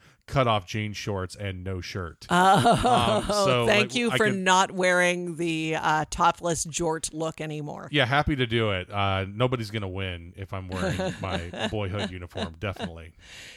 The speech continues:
Speaker 2: So, uh, the retirees always end up in Florida.
Speaker 1: Yeah, always.
Speaker 2: I think they should be named Blanche and Dorothy
Speaker 1: <laughs>
Speaker 2: and Rose and Sophia.
Speaker 1: Yes.
Speaker 2: And, uh, yeah.
Speaker 1: Why not? Golden Girls.
Speaker 2: Yeah, and, you know, Florida,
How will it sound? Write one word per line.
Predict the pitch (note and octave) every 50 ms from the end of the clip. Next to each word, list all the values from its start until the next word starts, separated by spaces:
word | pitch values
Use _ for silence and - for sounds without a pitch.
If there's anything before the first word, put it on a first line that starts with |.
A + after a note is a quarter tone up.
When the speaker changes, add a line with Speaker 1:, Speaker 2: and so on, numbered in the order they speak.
| - _ -
Speaker 2:
So, | - - D4 C4+ C4 C4
uh, | - - - _ - -
the | A3+ A3 A#3+
retirees | A3+ A#3 - - B3 A#3 B3 C#4 C#4+ C4 A#3 A3+ A3+ F#3+
always | G3 F3+ F#3 F#3+ G3 F#3+ E3+
end | F3 E3+ F3 E3
up | E3 D#3+ -
in | E3 D#3+
Florida. | - - C#3 C3+ B2+ C3 B2+ B2+ B2 B2 - _ -
Speaker 1:
Yeah, | A2+ A2+ A2 F#2 D#2 - - - _ _ _ _ _ _ _ _
always. | - A#2+ A2+ G#2+ G2 F2+ F2 E2+ - - - _ -
Speaker 2:
I | F#3+ G3
think | F#3+ A3+ A3+ G#3 -
they | - G3+ F#3+ F3+
should | - F#3+ F3 E3
be | F3+ F3+
named | E3+ E3+ E3 D#3+ D#3 D#3 D3 - - -
Blanche | - D3 D3+ D3 D3+ D#3 D#3 E3+ F#3 - - - - -
and | - E3 E3 E3 D3+
Dorothy | E3+ D3+ D3 D3 D3 D3 C#3+ - D3 C#3+ D3 C#3+ D3 D#3 D#3+ D#3
Speaker 1:
<laughs> | -
Speaker 2:
and | - C3 - D#3 B2 B2
Rose | D#3 C#3+ D3+ C#3+ C#3+ D3 C#3+ D3 D#3 E3 D3+ - - - -
and | D3+ D3+ D3
Sophia. | - - E3+ D#3+ C#3+ - - F3 E3 D3+ D3 D3 C#3+ C#3+ D3+ D#3 E3+ G#2
Speaker 1:
Yes. | G#2+ A2 A2 A2 G2 D#3+ D#3+ D#3+ D#3 D#3+ E3
Speaker 2:
And, | E3+ E3 D3 E3+
uh, | D#3+ D#3 D3+ D3+ D3+ D3 D3 D3+ D3+ E3+ -
yeah. | - C#4+ F#4+ G#4+ G#4 E4 A3 F3 E3 D#3+ D#3 D3+ - _ _ - - - -
Speaker 1:
Why | F3 G#3+ B3+
not? | C4 G#3+ F#3 G#3 G3 C3+ G2 E2+ - -
Golden | E3+ G#3 B3+ A#3+ F#3 D3
Girls. | B2 B2 A#2 A2 G#2 G2 F2 E2 D#2 - - - - -
Speaker 2:
Yeah, | D4 D#4 C#4+ G#3+ - -
and, | C4 C4 C4 A#3+
you | F3 B3 C4+
know, | C4+ C4+ B3+ B3 A#3+ A#3 A3
Florida, | - - - B3 B3 C4+ D4+ E4 D#4+ C#4+ B3+ A3+ G#3+ G#3+ A#3 A#3+